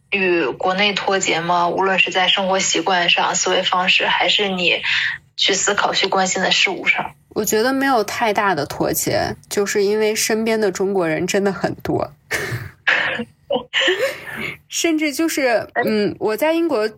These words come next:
Speaker 2: 就是突然莫名的培养出了想要去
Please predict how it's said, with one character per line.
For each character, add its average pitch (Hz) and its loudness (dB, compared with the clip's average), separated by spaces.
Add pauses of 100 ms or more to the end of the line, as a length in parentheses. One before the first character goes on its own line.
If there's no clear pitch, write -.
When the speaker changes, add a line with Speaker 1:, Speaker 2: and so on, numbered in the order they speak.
(140)
Speaker 2:
就 269 0
是 233 2
突 - -4
然 214 2
莫 262 0
名 175 0
的 190 2
培 196 -2
养 175 0
出 - -2
了 185 2
想 190 0
要 185 2
去 190 0